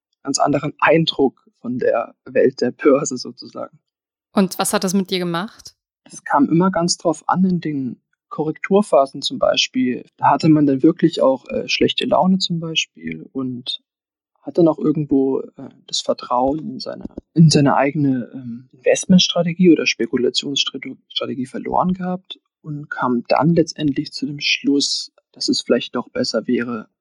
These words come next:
Speaker 1: weltweit und vor allem nur passiv anzulegen.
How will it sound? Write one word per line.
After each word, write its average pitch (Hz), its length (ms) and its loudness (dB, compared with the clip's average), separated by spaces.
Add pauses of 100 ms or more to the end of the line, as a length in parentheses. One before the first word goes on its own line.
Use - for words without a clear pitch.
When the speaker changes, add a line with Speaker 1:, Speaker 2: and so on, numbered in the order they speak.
Speaker 1:
weltweit 147 760 0
und 127 260 -20
vor - 280 -14
allem 120 220 -12
nur 123 360 -20 (120)
passiv - 420 -4
anzulegen. - 640 -10